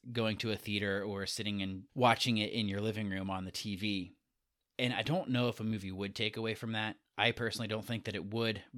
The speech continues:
However, my opinion doesn't matter. I would pay to see both. I would go see the movie and I would still go see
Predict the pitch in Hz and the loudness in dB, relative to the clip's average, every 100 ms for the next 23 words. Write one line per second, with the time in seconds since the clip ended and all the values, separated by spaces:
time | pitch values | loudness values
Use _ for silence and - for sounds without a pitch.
0 | 113 - 110 101 98 98 95 110 104 98 | -12 -6 -2 -2 -2 -2 -4 -4 -4 -2
1 | 95 90 101 110 120 117 - - - _ | -4 -4 0 2 2 0 -4 -14 -20 _
2 | _ - 147 135 110 - 110 98 95 95 | _ 8 10 8 2 -2 -2 0 -2 -4
3 | - _ - 117 - 92 82 62 - - | -8 _ -4 -2 -2 -4 -4 -6 -10 0
4 | 113 117 120 117 107 110 101 98 90 92 | 2 2 0 0 -2 -2 -2 -2 -4 -8
5 | - 113 101 95 95 92 - 95 92 90 | -4 -2 -2 -2 -2 -4 -4 -4 -4 -4
6 | - 95 85 85 | -4 -4 -6 -8